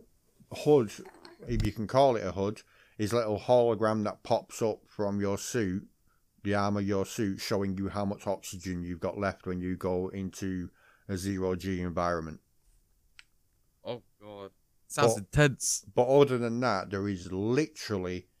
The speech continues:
Speaker 1: no hud. There is nothing that is on your screen. But it all helps your immersion. It's one of the things that I love about the game.
Speaker 2: Oh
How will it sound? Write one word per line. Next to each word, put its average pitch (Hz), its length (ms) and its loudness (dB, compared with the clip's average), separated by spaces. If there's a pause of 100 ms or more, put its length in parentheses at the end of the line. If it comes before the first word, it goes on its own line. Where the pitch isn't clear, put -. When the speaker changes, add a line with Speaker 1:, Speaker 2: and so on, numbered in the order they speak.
(400)
Speaker 1:
no 104 460 4
hud. 110 400 0
There 95 160 -2
is 92 140 -6
nothing 107 420 -2
that 95 160 -4
is 95 160 -8 (440)
on 107 260 -2
your 101 180 0
screen. 98 500 -4 (760)
But 101 160 -2
it 104 120 -8 (260)
all 117 260 6
helps 107 400 2
your 92 300 0
immersion. 95 580 -4 (280)
It's - 120 -16
one 107 140 0
of 98 60 -2
the 92 80 -4
things 98 400 -4
that 95 80 0
I 85 180 -4
love 92 340 -4
about 85 240 -6
the - 80 -12
game. 90 240 -4 (1500)
Speaker 2:
Oh 117 60 -20